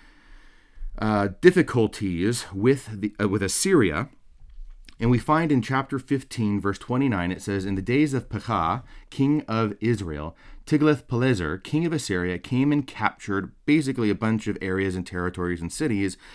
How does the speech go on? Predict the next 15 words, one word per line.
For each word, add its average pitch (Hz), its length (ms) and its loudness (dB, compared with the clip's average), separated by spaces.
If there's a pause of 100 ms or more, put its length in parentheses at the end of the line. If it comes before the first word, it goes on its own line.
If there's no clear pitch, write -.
(320)
in 131 220 4
the 107 80 2
northern 123 720 4
districts 107 640 -2
of 90 260 -4
the 87 120 -4
kingdom." 101 500 -2 (320)
But 98 100 -4
a 104 60 -4
couple 208 320 0
of 104 80 2
these 101 180 2
are 95 60 0
very 90 200 0
familiar. 101 600 0